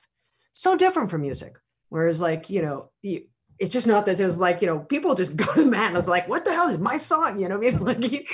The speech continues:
you would have these bars, so different, so different. There's a timidity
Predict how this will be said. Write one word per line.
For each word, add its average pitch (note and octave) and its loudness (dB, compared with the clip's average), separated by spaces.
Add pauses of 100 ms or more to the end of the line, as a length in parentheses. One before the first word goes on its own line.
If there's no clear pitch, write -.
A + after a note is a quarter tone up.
you D#4+ -2
would E4 2
have C#4+ 2
these C#4 -2
bars, A#3 -4 (260)
so F4 2
different, D#4+ -4
so D#4 -2
different. A3+ -4
There's G3+ -2
a G#3+ 2
timidity A3+ 0